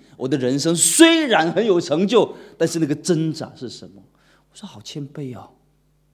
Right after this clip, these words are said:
但是我觉得是正确的。C C 路易斯称这个说，从五十七岁皈依基督信仰以后，他说他越来越不关注自己的观点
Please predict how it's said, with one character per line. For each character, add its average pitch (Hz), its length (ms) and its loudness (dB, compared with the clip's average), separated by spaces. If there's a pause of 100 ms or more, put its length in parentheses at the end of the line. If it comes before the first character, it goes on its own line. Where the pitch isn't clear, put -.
(300)
但 139 140 -16
是 131 240 -14
我 98 120 -10
觉 101 160 -6
得 104 80 -4
是 104 140 -8
正 98 300 -6
确 - 300 -12
的。 - 100 -20 (580)
C 320 220 2 (180)
C 277 320 0
路 254 140 2
易 - 20 2
斯 180 140 -2
称 254 260 8
这 262 220 2
个 185 120 10
说， 208 240 4 (380)
从 240 420 6
五 190 220 10
十 262 140 4
七 269 200 4
岁 247 220 4
皈 254 240 4
依 254 220 6
基 269 200 6
督 254 140 6
信 247 220 6
仰 180 160 6
以 147 120 4
后， 151 300 4 (180)
他 - 160 -2
说 269 140 0
他 269 160 2
越 294 640 12
来 196 260 8
越 247 180 8
不 247 160 4
关 277 500 10
注 269 300 0
自 247 300 0
己 165 220 -2
的 170 120 2
观 262 460 6
点 151 300 2